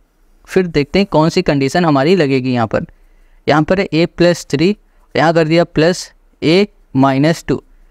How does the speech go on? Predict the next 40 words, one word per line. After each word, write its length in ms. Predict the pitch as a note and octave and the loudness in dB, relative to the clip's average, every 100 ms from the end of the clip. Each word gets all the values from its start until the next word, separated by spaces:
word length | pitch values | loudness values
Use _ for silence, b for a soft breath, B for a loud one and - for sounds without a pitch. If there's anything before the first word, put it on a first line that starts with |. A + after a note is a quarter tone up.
| _ _ _ - | _ _ _ -6
इसको 240 | D3 - B3 | -4 0 -2
सॉल्व 280 | G3+ G3+ G3+ | 0 -2 0
करोगे 380 | G3+ F#3+ F#3+ A3+ | -2 0 0 0
तो 120 | F3+ | 2
यहाँ 240 | D#3+ E3+ | 2 0
पर 140 | F3 F#3+ | 0 0
आ 80 | |
जाएगा 240 | D#3+ E3 F#3 | 2 2 0
हमारे 360 | E3+ D3+ D3+ E3+ | 2 0 2 0
पास 360 | - F#3 F3+ - | 0 0 0 -6
a, 320 | C#3+ D3+ G#3 _ _ _ - | -2 0 0 _ _ _ -6
अ, 260 | C3+ C3+ C#3 - | -2 0 -2 -2
टू 240 | F#3+ G#3+ - | 0 0 2
ए, 240 | D#3 A3+ - _ _ _ - | 2 2 -2 _ _ _ -4
यहाँ 160 | D3+ | -2
पर 140 | D#3 G3+ | -2 -2
प्लस 320 | - D#3 E3+ | 0 0 0
वन 140 | C#3 | 0
मिल 180 | C3+ B2+ | 2 0
जाएगा। 280 | A#2 A2 - - | 0 -4 -6 -2
हमें 160 | C#3+ E3+ | 0 2
ये 180 | C#3 | 2
तो 120 | D3 E3+ | 2 0
चाहिए 340 | - D#3 F3+ | 0 0 2
नहीं, 140 | F#3 F#3 | 2 0
हमें 220 | D#3 F3 | 0 0
तो 100 | D#3+ | -2
फ़ाइव 220 | - E3+ F3 | 0 0 2
लाना 220 | F#3 F3+ | 0 0
है, 60 | F3+ _ _ _ | -6 _ _ _
तो 60 | G3 | -2
हम 140 | G3 | 2
लोग 100 | A3 | 2
अब 160 | G#3 G3 | 2 2
माइनस 380 | E3+ D#3 E3 - | 2 2 0 0
करके 240 | C#3 C#3 | -2 0
देखेंगे 380 | C3 B2 B2+ B2 | 0 0 0 0
a 120 | D#3 F3 | 2 2
प्लस 340 | F3+ F3+ - | 2 0 -2
थ्री 300 | - - A3 | -4 -2 -2